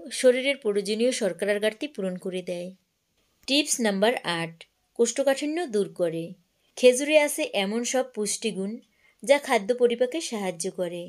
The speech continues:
এবং কোষ্ঠকাঠিন্য রোধ করে। কখনো কখনো ডায়রিয়ার জন্য এটা অনেক উপকারী। টিপস নাম্বার নয়, সংক্রমণ।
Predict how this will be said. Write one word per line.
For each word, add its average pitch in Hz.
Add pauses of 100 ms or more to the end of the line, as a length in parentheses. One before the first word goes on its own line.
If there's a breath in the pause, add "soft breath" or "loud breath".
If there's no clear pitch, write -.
(140)
এবং 247
কোষ্ঠকাঠিন্য 208 (120)
রোধ 180
করে। 170 (420)
কখনো 240
কখনো 302
ডায়রিয়ার 208
জন্য 233
এটা 226
অনেক 202
উপকারী। 175 (600)
টিপস 294
নাম্বার 202 (100)
নয়, 170
সংক্রমণ। 175